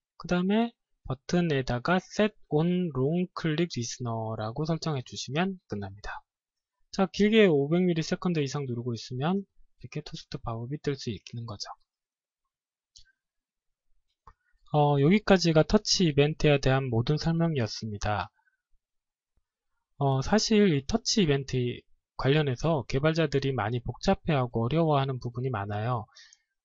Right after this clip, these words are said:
어, 디스패치 터치 이벤트, 온 터치 이벤트, 그 다음에 리스너까지. 그 다음에 뭐 인터셉터라든지 아니면 디스얼로우, 뭐 인터셉터라든지 뭐 많았잖아요. 그런 게 이렇게 모두 다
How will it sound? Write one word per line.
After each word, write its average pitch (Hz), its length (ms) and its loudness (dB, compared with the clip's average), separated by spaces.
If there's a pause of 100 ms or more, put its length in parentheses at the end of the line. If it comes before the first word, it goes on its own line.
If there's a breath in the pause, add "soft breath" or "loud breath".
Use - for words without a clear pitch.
(100)
어, 139 460 2
디스패치 147 1300 0 (260)
터치 - 300 -2
이벤트, 127 400 2 (440)
온 151 120 -2
터치 - 320 -2
이벤트, - 420 -14 (140)
그 - 80 -16
다음에 117 240 -6
리스너까지. - 800 -8 (400)
그 - 80 -12
다음에 156 260 2
뭐 143 160 0
인터셉터라든지 139 1300 0 (180)
아니면 123 540 -6
디스얼로우, 123 960 0 (120)
뭐 113 160 -8
인터셉터라든지 117 840 -6
뭐 151 140 0
많았잖아요. 131 760 0 (360 loud breath)
그런 190 200 4
게 185 280 6
이렇게 135 260 -2 (560 soft breath)
모두 175 260 4
다 160 460 4